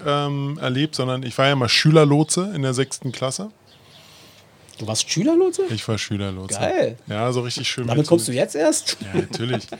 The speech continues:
Speaker 1: <laughs> Schülerlotse. Und ich wusste, wenn ich, äh, ich wusste immer, wo ich, ähm, wo, uns wurde der Dienst zugeteilt und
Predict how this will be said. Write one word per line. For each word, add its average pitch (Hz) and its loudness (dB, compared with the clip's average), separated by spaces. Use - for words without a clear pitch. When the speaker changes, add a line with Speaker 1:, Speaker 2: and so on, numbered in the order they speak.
Speaker 1:
<laughs> - -16
Schülerlotse. 123 4
Und 143 6
ich 151 -2
wusste, 180 4
wenn 143 4
ich, 151 -2
äh, 135 2
ich 123 -4
wusste 156 0
immer, 139 0
wo 127 0
ich, 113 -6
ähm, 113 -2
wo, 123 -4
uns 131 -8
wurde 123 -2
der 113 -2
Dienst 113 -6
zugeteilt 170 -4
und 135 -6